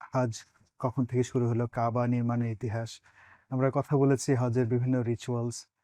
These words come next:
কথা বলেছি হজের মধ্যে আমরা যে সমস্ত দোয়া করে থাকি, তাকবীরগুলি কেন পড়ি, জীবনের জন্য এটা কতটা জরুরি। ঠিকই ধরেছেন, আজকে আমরা কথা বলবো ইনশাআল্লাহ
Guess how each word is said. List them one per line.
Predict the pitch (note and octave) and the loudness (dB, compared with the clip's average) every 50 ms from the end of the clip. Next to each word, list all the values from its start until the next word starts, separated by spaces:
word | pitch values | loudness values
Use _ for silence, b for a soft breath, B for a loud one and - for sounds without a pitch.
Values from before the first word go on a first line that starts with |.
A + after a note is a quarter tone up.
| _ _ | _ _
কথা | - B2+ A#2+ C#3 C3 | -6 -4 0 2 2
বলেছি | B2 B2 A#2 - - A2+ - | 2 2 0 -2 -4 -4 -2
হজের | B2 B2+ B2 B2 C3 C3 B2+ | -2 0 2 4 4 2 2
মধ্যে | A#2+ B2 B2 A2+ G#2 B2 | 2 0 0 0 0 0
আমরা | B2+ B2 B2+ A#2+ | 2 2 2 2
যে | B2 A#2+ | 0 2
সমস্ত | - C#3+ C3+ - - C#3+ | 2 0 0 2 0 0
দোয়া | A#2+ A2 C3 C3+ C#3+ C#3+ B2+ G#2+ - b b b b b b b b _ | 2 2 4 8 8 8 8 8 4 b b b b b b b b _
করে | - C#3+ C#3+ C3+ | 8 8 8 8
থাকি, | - C3+ A#2 - - F#2 - _ _ _ _ _ _ _ _ _ _ | 4 0 -6 -6 -10 -18 -20 _ _ _ _ _ _ _ _ _ _
তাকবীরগুলি | - C3+ A2+ A2+ C#3 C#3 A#2+ C3+ C3 B2+ A#2+ | 0 2 4 6 6 6 8 6 4 2 6
কেন | - C#3 D3 D3+ D3 A#2 | 6 8 8 8 8 6
পড়ি, | C3 B2+ A#2+ A#2 | 4 2 2 2
জীবনের | A#2 A#2 C3 A#2+ C#3 C#3 C3 B2 | 2 2 2 4 4 4 4 4
জন্য | B2 C3 C3 C3 | 4 2 2 2
এটা | B2 C#3+ C3 | 2 0 0
কতটা | - B2+ - C#3 B2 C3 | -2 -2 -2 0 -2 0
জরুরি। | A#2 B2+ A#2+ G#2 A2+ G#2+ - _ _ _ _ _ _ _ _ _ _ _ _ _ _ | 0 0 0 0 -4 -6 -8 _ _ _ _ _ _ _ _ _ _ _ _ _ _
ঠিকই | - F#3 D#3+ E3+ F3 | 2 4 8 8 8
ধরেছেন, | C#3 D3 D3 D3+ C#3 - D3 D3 F3+ F#3+ - | 10 10 10 8 8 8 4 4 4 4 0
আজকে | - - - - - D3+ | -4 -4 -4 0 2 4
আমরা | C#3+ C#3+ C#3+ - | 6 6 6 6
কথা | C#3+ C3 - C3+ | 6 6 6 6
বলবো | C3 C3+ B2+ A#2+ B2+ | 6 8 8 6 6
ইনশাআল্লাহ | B2+ - - D3 C#3+ C3+ B2+ B2 B2 C3 E3 | 4 4 4 4 6 8 8 8 6 6 4